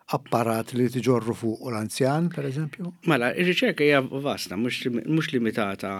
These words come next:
Speaker 2: għal dak l-apparat li inti ħafna drabi jista' jintra-, jintrabat ma', ma' ġismu f'parti, per eżempju, ma' zaqqu jew ma' jdejh, jew arloġġ bħala smartphone. Dawk huma tipiċi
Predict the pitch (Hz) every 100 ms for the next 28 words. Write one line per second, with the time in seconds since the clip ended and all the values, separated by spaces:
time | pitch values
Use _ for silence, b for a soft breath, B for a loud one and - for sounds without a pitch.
0 | - 120 107 117 - 127 123 117 92 98
1 | - 107 101 113 104 104 123 117 120 113
2 | 101 110 110 - 139 110 110 104 - 131
3 | 113 107 104 104 - 110 107 104 107 107
4 | 101 - 135 131 113 98 - 110 107 98
5 | 92 104 95 107 101 101 B B - 104
6 | 107 - - 123 113 104 101 98 98 104
7 | - - 117 110 104 104 101 131 - 101
8 | 98 - 98 95 - 123 147 B B B
9 | - 165 143 127 151 160 139 135 139 156
10 | 143